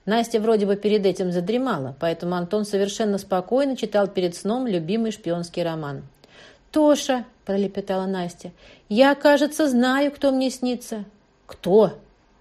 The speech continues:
хриплым от волнения голосом спросил Антон. Он сразу понял, о ком идёт речь. «Помнишь, я рассказывала тебе, что в детстве я почти каждое лето проводила в этой деревне?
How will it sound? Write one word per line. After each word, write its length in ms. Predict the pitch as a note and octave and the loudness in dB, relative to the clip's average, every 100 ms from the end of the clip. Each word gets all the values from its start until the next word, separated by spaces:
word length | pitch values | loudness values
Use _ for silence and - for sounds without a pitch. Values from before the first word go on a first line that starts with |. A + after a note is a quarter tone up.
| _ _ _ | _ _ _
хриплым 520 | - F#3+ F#3 F3 F3 | -4 -4 -2 -4 -4
от 140 | F3 E3+ | -8 -2
волнения 460 | F3+ F3 E3+ E3 | -2 0 -2 -4
голосом 420 | D#3+ F3+ E3+ E3 | -4 -2 -2 -4
спросил 420 | E3 - D#3 D#3+ D#3+ | -8 -6 -6 -2 -4
Антон. 380 | E3 E3 D#3+ D#3 | -4 -6 -8 -6
Он 140 | E3+ F3 | -6 -4
сразу 340 | F#3 F#3 F3 | 2 2 2
понял, 300 | F3+ G3 F3 | 0 0 0
о 60 | E3+ | -2
ком 240 | F3 E3+ | -2 -4
идёт 180 | E3+ E3 | -2 -4
речь. 300 | E3+ D#3 - - - - - _ | -4 -6 -8 -20 -20 -20 -20 _
«Помнишь, 400 | A3 D4 F4 E4 | 4 4 4 2
я 140 | - D4+ | 4 6
рассказывала 640 | D4+ D4+ D#4 D#4 C#4+ C4+ | 6 6 8 8 8 2
тебе, 320 | A#3+ G3 A3 G#3+ | 2 2 0 0
что 180 | A#3 | 0
в 60 | G#3+ | -2
детстве 440 | G3 C#4 D#4+ A#3 | 0 0 0 2
я 60 | A3+ | 2
почти 320 | A#3 A#3+ C4+ | 2 0 -2
каждое 400 | B3+ B3+ B3+ A3+ | 2 4 4 4
лето 260 | B3 C4 A#3+ | 4 2 0
проводила 580 | - G#3+ A3 A3+ A#3 G#3 | -4 0 0 2 0 0
в 60 | |
этой 220 | G#3 G#3 G3+ | -2 -2 -2
деревне? 540 | A3+ B3 G#3 E3 | 0 2 0 -2